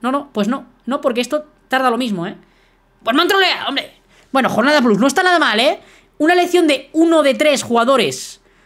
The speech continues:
con mínimo ochenta y ocho tots. Tots asegurado aquí con mínimo ochenta y nueve, uno de cuatro. Y uno de cinco con tots mínimo ochenta y nueve. ¿Qué es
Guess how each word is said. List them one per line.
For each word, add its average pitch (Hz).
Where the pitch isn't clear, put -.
con 240
mínimo 277
ochenta 233
y 240
ocho 214
tots. -
Tots 349
asegurado 302
aquí 240
con 226
mínimo 254
ochenta 262
y 247
nueve, 240
uno 226
de 220
cuatro. 262
Y 277
uno 370
de 330
cinco 349
con 226
tots 320
mínimo 330
ochenta 208
y 190
nueve. 175
¿Qué 370
es -